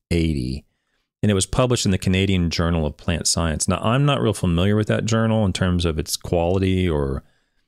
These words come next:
um, you know, how confident I can be in the information. Uh, uh, I've never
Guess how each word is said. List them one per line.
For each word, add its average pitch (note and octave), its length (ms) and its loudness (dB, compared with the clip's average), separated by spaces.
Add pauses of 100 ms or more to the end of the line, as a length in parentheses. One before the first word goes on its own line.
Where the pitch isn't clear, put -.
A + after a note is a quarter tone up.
(440)
um, D2 580 -2 (180)
you F2 120 -2
know, D#2+ 160 0
how E2 260 -2
confident F2 540 -2
I D2+ 40 -2
can F2 140 -2
be E2 140 0
in D#2 80 0
the D2+ 180 -2
information. D#2 720 -2 (960)
Uh, D#2+ 300 -2 (640)
uh, D2+ 180 -2
I've - 160 -8
never D#2+ 420 -2